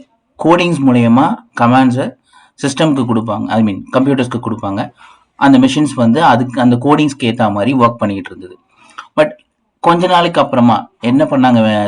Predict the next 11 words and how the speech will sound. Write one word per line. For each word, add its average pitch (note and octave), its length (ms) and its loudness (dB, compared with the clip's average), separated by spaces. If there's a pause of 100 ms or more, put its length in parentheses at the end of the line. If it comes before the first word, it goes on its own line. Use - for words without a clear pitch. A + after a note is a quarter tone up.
சயின்டிஸ்ட்லாம் B2 540 0
என்ன A#2 120 2
யோசிச்சாங்கன்னா, A2+ 460 -4 (320)
ஏன் D3+ 280 2
மெஷினே D3+ 380 0
திங்க் C3+ 220 2
பண்ற A#2 300 2
மாதிரி A2 180 0
பண்ணக்கூடாது F#2+ 580 -6 (560)
அப்படின்னு A#2+ 360 2
யோசிச்சாங்க. G2 380 -8